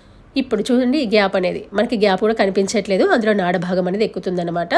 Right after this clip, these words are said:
ఇలా మనం పట్టీని పెట్టేసుకున్న తర్వాత ఇప్పుడు వీటి యొక్క సైడ్ భాగాలను జాయింట్ అనేది చేసుకోవాలి. ఇప్పుడు ఈ కాలి లూజ్ భాగం ఉంది కదా, వీటి యొక్క సైడ్ భాగాలను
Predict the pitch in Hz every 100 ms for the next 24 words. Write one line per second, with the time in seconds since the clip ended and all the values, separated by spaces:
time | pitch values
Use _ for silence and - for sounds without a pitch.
0 | 403 - - - 254 247 240 247 226 -
1 | 220 220 190 202 - 202 190 180 170 170
2 | 165 349 494 - - 254 254 247 226 294
3 | - 220 196 214 208 190 185 185 381 571
4 | 190 202 185 190 190 196 190 180 - 214
5 | 226 226 359 494 - - - - 294 302
6 | 302 240 220 269 240 240 233 233 220 202
7 | 190 180 190 185 - _ _ - _ -
8 | _ 294 277 285 320 - 208 226 233 208
9 | 196